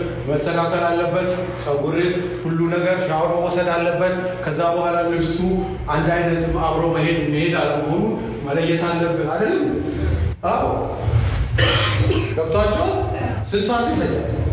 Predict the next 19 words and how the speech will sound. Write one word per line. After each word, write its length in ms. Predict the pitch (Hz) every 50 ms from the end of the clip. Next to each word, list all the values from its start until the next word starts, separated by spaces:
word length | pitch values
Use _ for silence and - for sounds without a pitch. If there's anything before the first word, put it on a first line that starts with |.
| - - - -
ብዙ 160 | - - - -
ነው 120 | 403 403 403
የሚፈጀው። 420 | 359 349 349 - - - - - - - - - - - - - - - -
"ኧረ 180 | - 190 220 226
ይሄ 140 | 233 233 233 233
ልብስ 220 | 233 233 233 233 226 226
አብሮ 240 | 208 - - - 185
አይሄድም" 380 | - - 214 208 - - -
ሲሏት 340 | - 180 175 - 196 196 196
የኔ 180 | 185 160 156 156 156
አክስት፣ 320 | 156 151 156 151 135 - - - - - - - -
"ኧረ 180 | - 151 185 214 247 - - - - - -
የት 200 | - 208 220 220 -
ነው 140 | - 302 -
ደግሞ 200 | - 202 196 185
ልብስ 220 | 175 175 160 160
የሚሄደው?" 400 | 175 160 156 160 151 143 180 208
አለች። 360 | 233 190 - 208 202 190 180 175 175 165 165 - - 170 - - - - - - - - - - - - - - - - - - - - - - - - - - - 120 113 107 - - - 127 117 - - - - - - - - -
እንደዛ 320 | - 165 190 185 165 -